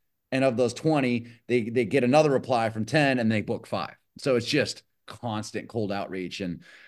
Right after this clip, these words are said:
uh, I, I can't do that, man. That, that's sales. I, I'm more about marketing. I'm more about putting stuff out there so the schools are like, "Wow, this sounds great. Let me reach out to them." I can't do that cold outreach stuff. It ain't for me.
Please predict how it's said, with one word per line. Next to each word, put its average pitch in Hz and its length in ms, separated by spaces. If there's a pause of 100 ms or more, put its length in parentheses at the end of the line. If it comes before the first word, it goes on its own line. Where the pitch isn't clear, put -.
(160)
uh, 101 280 (320)
I, 117 320
I 110 40
can't 90 280
do 87 140
that, 71 180
man. 92 200
That, 113 220
that's 127 220
sales. 87 400
I, 107 240
I'm 139 140
more 135 160
about 107 200
marketing. 95 460
I'm 139 160
more 160 180
about 123 380 (320)
putting 131 420 (560)
stuff 139 380
out 139 240
there 156 160
so 151 140
the 113 120
schools 139 400
are 117 40
like, 101 120
"Wow, 147 200
this 113 180
sounds 117 260
great. 127 360
Let 107 120
me 107 120
reach 101 260
out 87 160
to 85 80
them." 76 300 (260)
I 104 80
can't 98 240
do 90 100
that 76 160
cold 82 160
outreach - 360
stuff. 65 180
It 80 80
ain't 78 140
for 80 80
me. 73 220